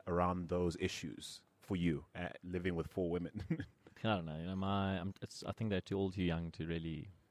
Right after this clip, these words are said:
Speaker 2: have an informed view on gender diversity. But what I can see with my kids is, um, they're making me a better person.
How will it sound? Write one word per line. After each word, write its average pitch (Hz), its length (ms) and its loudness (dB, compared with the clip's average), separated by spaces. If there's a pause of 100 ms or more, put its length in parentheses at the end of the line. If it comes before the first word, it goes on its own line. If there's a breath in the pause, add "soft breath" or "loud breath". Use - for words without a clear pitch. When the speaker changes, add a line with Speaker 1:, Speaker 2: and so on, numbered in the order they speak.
(200)
Speaker 2:
have 82 140 0
an 82 80 -2
informed 82 420 -4
view 80 300 0
on 80 100 -4 (1040 loud breath)
gender 85 240 0
diversity. 78 580 2
But 80 140 0 (720)
what 104 140 6
I 98 40 6
can - 140 0
see 123 160 6
with 110 140 8
my 90 100 6
kids - 340 2
is, 80 400 2
um, 76 380 -2 (1500 loud breath)
they're 98 100 2
making 107 240 6
me 87 80 6
a 80 40 2
better 80 160 2
person. - 340 -4